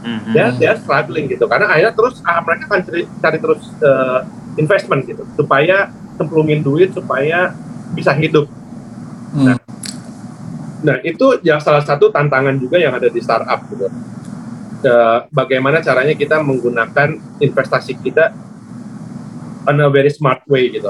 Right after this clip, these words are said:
Speaker 2: Contoh lah misalnya, eh, lu pasti pernah ngerasain kan, eh, mungkin belanja sesuatu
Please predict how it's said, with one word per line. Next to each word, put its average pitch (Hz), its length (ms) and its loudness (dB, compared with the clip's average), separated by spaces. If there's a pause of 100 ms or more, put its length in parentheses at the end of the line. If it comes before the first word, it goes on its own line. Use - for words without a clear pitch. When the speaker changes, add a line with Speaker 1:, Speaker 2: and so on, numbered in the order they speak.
Speaker 2:
Contoh 135 320 0
lah 156 140 4
misalnya, 139 480 0 (640)
eh, 120 380 4 (340)
lu 175 140 4
pasti 180 240 0
pernah 160 180 0
ngerasain 143 400 2
kan, 170 160 0
eh, 127 380 -2
mungkin 156 480 -2
belanja 131 340 4
sesuatu 143 640 2